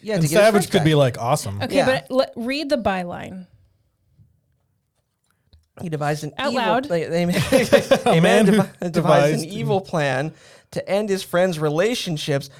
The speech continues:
Speaker 1: by planting false evidence of cheating in their cars has gone, <laughs> has gone, or has seen the tweet go viral, racking up almost half a million likes on Twitter.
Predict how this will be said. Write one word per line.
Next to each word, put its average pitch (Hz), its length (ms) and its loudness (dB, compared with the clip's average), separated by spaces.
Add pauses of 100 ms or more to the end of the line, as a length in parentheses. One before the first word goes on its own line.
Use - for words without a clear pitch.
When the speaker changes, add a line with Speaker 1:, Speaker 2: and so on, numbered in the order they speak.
(120)
Speaker 1:
by 147 220 -2 (260)
planting 180 500 -2
false 165 460 0
evidence 156 340 -2
of 135 140 -4
cheating 156 420 -4
in 139 180 -4
their 131 120 -2
cars 165 480 0 (240)
has 151 160 -2
gone, 156 320 2 (100)
<laughs> - 120 -18
has 156 180 -2
gone, 143 240 -2 (100)
or 127 120 -6
has 139 260 -6 (280)
seen 156 420 -4
the 131 80 -8
tweet 156 260 -4
go 139 180 0
viral, 135 520 -2 (200)
racking 170 320 -2
up 156 120 -2
almost 139 220 -4
half 190 340 -4
a 190 40 -4
million 170 300 0
likes 147 300 0
on 131 140 -4
Twitter. 127 400 -6